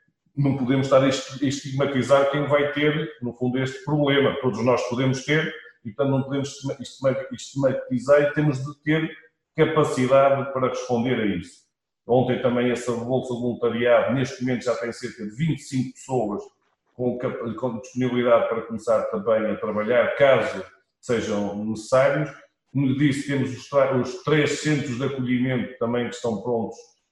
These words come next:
para, para trabalhar e agora estamos a lançar uma nova, um novo tra-, um novo projeto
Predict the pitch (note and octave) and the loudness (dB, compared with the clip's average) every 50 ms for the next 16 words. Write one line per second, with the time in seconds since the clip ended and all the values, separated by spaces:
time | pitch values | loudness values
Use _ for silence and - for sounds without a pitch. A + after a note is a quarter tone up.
0 | _ _ - A#2+ A#2+ A#2 A#2 A2 G#2 - A#2+ A2+ A2+ G#2+ G2 - - A2+ A#2 G#2+ | _ _ 2 4 4 6 4 4 2 0 0 0 0 0 -2 -2 -2 -2 0 0
1 | A2 A2 B2 B2+ C3+ C3 C3+ C3+ D3 C#3+ D3+ D3 C#3+ C#3+ - - D3+ D3 D3 C#3 | 2 4 4 4 4 4 2 2 2 4 4 4 4 2 2 4 4 4 4 4
2 | C#3+ C#3+ C#3 C#3 C3 A#2+ - C3+ C3+ C3+ C3 C3+ C3 B2+ B2 B2 B2+ B2+ B2 B2 | 2 4 4 4 4 2 4 4 4 6 6 6 4 4 4 4 4 4 4 2
3 | B2 A2+ A2 G#2 G2 - G#2+ G#2+ G#2+ G#2+ G#2+ A2 A2+ A#2+ A#2 A2+ - - A#2 A2 | 2 2 2 2 2 0 -2 -4 -6 -6 -6 -4 -2 -2 -2 -2 -4 -4 -6 -4
4 | A2+ A#2 A#2+ A#2+ A#2 G#2 - - G2+ F#2 F#2+ A2+ A#2 - | -2 -2 -2 -2 -2 -4 -6 -10 -8 -2 0 0 0 0